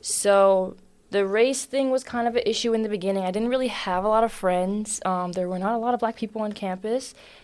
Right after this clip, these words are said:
so I felt kinda lonely. And the few friends that I did make, I really just didn't feel like we clicked. We didn't get along very well. But what changed Piedmont for me was my teammates and my coach. I think Coach Rommel was a huge part of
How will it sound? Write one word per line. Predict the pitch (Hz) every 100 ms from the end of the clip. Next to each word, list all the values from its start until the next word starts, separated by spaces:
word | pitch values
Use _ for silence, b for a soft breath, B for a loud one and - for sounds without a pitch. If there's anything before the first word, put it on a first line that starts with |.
| b
so | - 196
I | 190
felt | 190 220 -
kinda | 214 208 190
lonely. | 170 175 196 226 240 247 B B B
And | 190 196 196
the | 196
few | - 247
friends | 262 247 254 240
that | 247
I | 226
did | 190 226 240
make, | 226 233 233
I | 208
really | 214 214 233
just | 226 226
didn't | 214 208
feel | 196 180
like | 180 180
we | 175
clicked. | - - 180 175
We | 175
didn't | 185 180
get | 180
along | 175 165 165 185
very | 202 220
well. | 233 247 247 247 b b b b b -
But | 220 226 220 - b b b b
what | 233 240
changed | - 254 254 247 -
Piedmont | 226 226 220 214
for | 208 190
me | 185 190 208 220
was | 175 180 180 175 185 - -
my | 180 170
teammates | 175 190 185 190 202 202 -
and | 180 175
my | 165 156
coach. | - - 82 - - - -
I | 180
think | 180 196 196 196
Coach | 202 196
Rommel | 220 190 185 190
was | 185 175
a | 180
huge | - - 196 196 -
part | - 185 180
of | 175 170 180